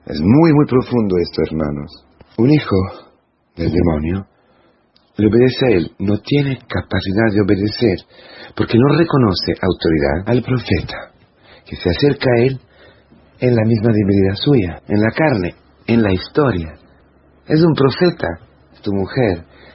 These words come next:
es un profeta tu hijo, es un profeta tu padre, es un profeta tu hermano. Es una profecía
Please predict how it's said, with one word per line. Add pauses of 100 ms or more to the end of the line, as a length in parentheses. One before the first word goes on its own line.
es
un
profeta
tu
hijo, (640)
es
un
profeta
tu
padre, (240)
es
un
profeta (800)
tu
hermano. (600)
Es
una
profecía